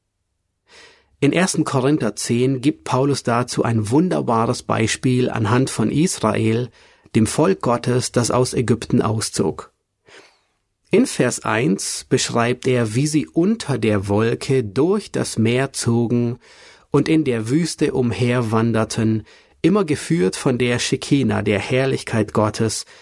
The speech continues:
bis sie schließlich in das verheißene Land kamen. Und doch heißt es in Vers acht:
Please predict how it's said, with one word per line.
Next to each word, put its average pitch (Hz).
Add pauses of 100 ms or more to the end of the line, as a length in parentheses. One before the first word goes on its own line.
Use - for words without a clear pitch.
(280)
bis 190
sie 220
schließlich 143
in 127
das 120
verheißene 110
Land 98
kamen. 107 (1300)
Und 135
doch -
heißt 135
es -
in 135
Vers 104
acht: -